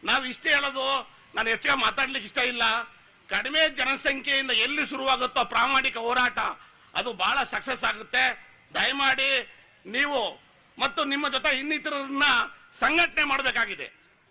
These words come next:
ಸಂಘಟನೆ ಮಾಡಿದ್ರೆ ಈ ಹೋರಾಟ ಎಲ್ಲಿ ತಲುಪುತ್ತೆ ಅಂದ್ರೆ ನಮಗೆ ಹಂಡ್ರೆಡ್ ಪರ್ಸೆಂಟ್ ಅಲ್ಲ ತೌಸಂಡ್ ಪರ್ಸೆಂಟ್ ನಮ್ಗೆ ಕೇಂದ್ರ ಮಾದರಿ ವೇತನ ಸಿಗುತ್ತೆ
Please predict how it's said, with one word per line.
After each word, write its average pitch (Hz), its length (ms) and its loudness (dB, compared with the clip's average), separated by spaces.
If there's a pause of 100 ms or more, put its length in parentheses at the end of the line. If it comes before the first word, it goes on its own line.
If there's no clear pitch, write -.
ಸಂಘಟನೆ 311 460 2
ಮಾಡಿದ್ರೆ 269 720 0 (200)
ಈ 269 160 -2
ಹೋರಾಟ 277 500 2
ಎಲ್ಲಿ 262 300 0
ತಲುಪುತ್ತೆ 269 400 0
ಅಂದ್ರೆ 247 500 0 (260)
ನಮಗೆ 254 840 2 (300)
ಹಂಡ್ರೆಡ್ 277 600 2
ಪರ್ಸೆಂಟ್ 269 360 0
ಅಲ್ಲ 269 140 2
ತೌಸಂಡ್ 277 520 0
ಪರ್ಸೆಂಟ್ 247 500 -2 (420)
ನಮ್ಗೆ 240 300 -2
ಕೇಂದ್ರ 285 460 0
ಮಾದರಿ 262 400 0
ವೇತನ 254 360 -2
ಸಿಗುತ್ತೆ 247 800 -2